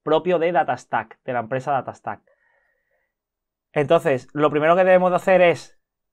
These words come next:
entrar en la página de Docker y, bueno, si no estáis registrados, eh, os debéis de registrar, ¿vale? Una vez que os registréis, podéis descargarlo.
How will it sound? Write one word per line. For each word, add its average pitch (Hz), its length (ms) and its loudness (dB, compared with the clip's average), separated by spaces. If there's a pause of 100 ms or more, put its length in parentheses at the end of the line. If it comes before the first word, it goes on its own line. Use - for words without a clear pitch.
(120)
entrar 143 360 2
en 160 80 2
la 165 100 2
página 165 360 0
de 160 80 2
Docker 190 380 0 (920)
y, 143 120 -2
bueno, 135 260 2
si - 220 -6
no 147 100 0
estáis 175 280 2
registrados, 180 920 -2
eh, 135 400 0
os 127 100 2
debéis 131 240 0
de 151 80 0
registrar, 131 540 -4
¿vale? 131 360 -4 (600)
Una 160 220 2
vez 151 140 2
que 151 80 -2
os 139 60 0
registréis, 214 760 0 (120)
podéis 151 300 2
descargarlo. 127 720 -2